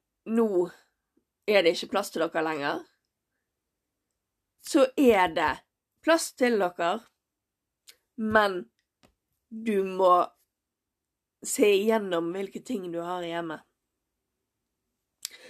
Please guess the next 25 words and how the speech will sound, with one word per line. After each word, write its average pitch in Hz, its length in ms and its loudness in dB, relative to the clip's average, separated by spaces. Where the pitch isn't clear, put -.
Sant? 254 260 4
For 269 160 4
jeg 247 200 0
har 269 120 4
også 269 340 0
snakket 254 360 -6
om 196 180 -6
dette, 208 380 -6
denne 254 240 -4
her 220 160 2
hemmeligheten 196 840 -2
med 214 320 2
at - 440 -2
de 233 220 2
tingene 208 400 0
som 202 240 -2
bor 190 400 2
inni 190 240 -6
skuffer 190 420 -6
og 175 60 -6
skap, - 420 -2
det - 160 -2
er - 140 -10
de 214 140 -4
som 185 300 -4